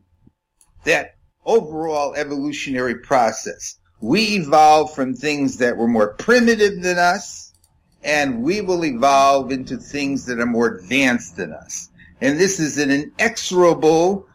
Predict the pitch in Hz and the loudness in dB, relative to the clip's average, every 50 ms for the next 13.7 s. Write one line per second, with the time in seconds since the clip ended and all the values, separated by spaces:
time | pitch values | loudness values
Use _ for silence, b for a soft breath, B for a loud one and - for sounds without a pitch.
0 | b b _ _ _ - - - 151 196 240 262 233 247 233 - - - 196 196 | b b _ _ _ -16 -6 0 2 2 2 2 0 -4 -4 -4 -4 -2 0 0
1 | 196 202 208 202 202 202 190 - - 180 185 185 190 180 175 165 143 135 135 147 | 0 0 -2 -4 -6 -6 -8 -8 -4 -2 0 2 2 2 0 0 -2 -2 -2 -2
2 | 165 175 160 156 156 147 143 143 139 131 - - 170 170 160 151 156 151 - - | -2 -2 -2 -4 -4 -4 -4 -6 -8 -10 -6 -4 -2 0 2 2 0 0 -2 -4
3 | 113 120 151 185 208 208 175 180 165 143 123 123 123 127 123 - - b b b | -4 -2 0 0 -2 -2 -4 -6 -4 -2 -2 -2 -2 -4 -6 -12 -18 b b b
4 | b - 127 131 - 160 160 147 151 156 170 208 226 220 - - 190 175 170 175 | b -10 -10 -8 -6 -4 -4 -4 -2 0 0 0 0 -2 -4 -4 -2 -2 -2 -2
5 | - - 170 160 160 156 - - 156 143 139 - - 135 123 117 123 147 170 180 | -2 0 0 2 2 0 -2 -4 -4 -6 -6 -6 -6 -6 -4 -2 0 2 2 2
6 | 180 180 160 - - - - 160 151 147 147 139 139 B B B B - 120 - | 0 -2 -8 -10 -14 -10 -4 -2 0 0 0 -2 -4 B B B B -10 -6 -2
7 | - 165 - - - - 120 110 104 95 107 117 - 165 220 233 220 220 214 - | -2 -2 -2 -4 -6 -4 -4 -4 -2 -2 -4 -2 2 4 4 4 4 4 0 -4
8 | 147 120 139 143 - - - 117 107 98 110 - - - 233 220 214 214 196 185 | -6 -6 -6 -8 -8 -8 -10 -10 -8 -10 -10 -10 -4 -2 0 2 2 2 2 0
9 | - - 180 170 - - 151 127 131 127 120 135 147 139 - - 139 123 117 107 | 0 -4 -6 -6 -6 -6 -4 -4 -2 -2 -2 -4 -4 -6 -4 -2 0 0 2 2
10 | 110 107 107 131 147 143 135 117 113 127 117 113 - 117 98 87 110 104 110 139 | 0 0 2 2 2 2 2 2 0 0 -2 -2 -4 -8 -6 -4 -2 0 2 4
11 | 143 110 80 - - _ _ B B B B B B - 151 180 196 208 214 214 | 4 4 2 0 -4 _ _ B B B B B B 0 2 2 4 4 2 2
12 | 208 202 185 - - 247 277 294 262 - - 233 220 175 160 156 147 147 139 120 | 0 0 -4 -4 -2 0 0 0 0 -2 -2 -2 0 2 2 4 4 2 0 -2
13 | 120 127 120 123 127 117 - - - 107 104 117 113 113 | -2 -4 -4 -4 -4 -6 -6 -6 -6 -4 -2 -2 -2 -4